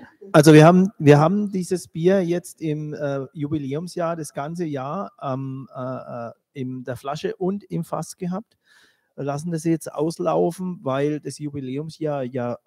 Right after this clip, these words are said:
vorbei ist und es ist halt ein Festbier zu der sechshundert-Jahr-Feier.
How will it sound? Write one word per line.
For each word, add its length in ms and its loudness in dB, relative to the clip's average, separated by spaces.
vorbei 420 -10
ist 320 -12
und 220 -10
es 160 -18
ist 160 -20
halt 160 -10
ein 180 -10
Festbier 760 -8
zu 160 -10
der 120 -8
sechshundert-Jahr-Feier. 960 -6